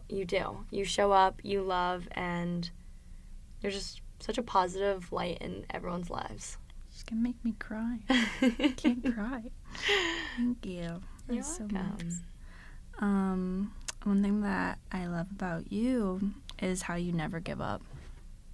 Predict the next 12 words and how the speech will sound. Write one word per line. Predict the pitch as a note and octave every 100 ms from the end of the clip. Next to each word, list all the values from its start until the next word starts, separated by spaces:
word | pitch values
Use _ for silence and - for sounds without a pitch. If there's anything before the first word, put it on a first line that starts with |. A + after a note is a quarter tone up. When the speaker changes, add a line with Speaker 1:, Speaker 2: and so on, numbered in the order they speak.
| - - -
Speaker 2:
Like, | C#4 C#4+
Speaker 1:
Aw. | A#3 A3
Speaker 2:
you | F#3+ G3 G3+ G#3 G#3 -
are | - F3+
probably | F#3+ E3+ F3
one | F3 F3
of, | E3+
like, | E3+ F3
the | E3+
most, | E3+ D#3+ E3 - - F#3
like, | E3 -
hardworking, | - E3+ G3 D#3+ E3 - E3 D#3 D#3+